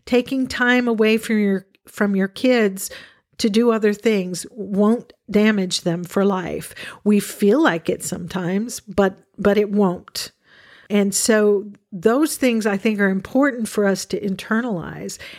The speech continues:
Every one of us has to choose for herself how to be a mom, how to, uh, f-, find that interaction between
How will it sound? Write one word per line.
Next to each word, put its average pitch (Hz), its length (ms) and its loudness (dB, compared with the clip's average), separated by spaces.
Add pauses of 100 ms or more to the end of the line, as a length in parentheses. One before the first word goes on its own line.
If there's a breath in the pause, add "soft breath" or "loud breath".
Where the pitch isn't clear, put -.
(200 loud breath)
Every 302 340 4
one 247 240 2
of 226 160 0
us 190 240 -2
has 202 340 -2
to 190 120 -8
choose 254 480 0
for 214 200 -2
herself 190 1000 -2 (920 soft breath)
how 247 500 2
to 240 180 -2
be 220 320 0
a 185 80 0
mom, 180 580 -4 (1120 loud breath)
how 240 440 2
to, 214 600 2 (460 loud breath)
uh, 208 160 -8
f-, 247 60 -10
find 240 720 0
that 202 540 -2 (120)
interaction 214 840 0
between 190 720 0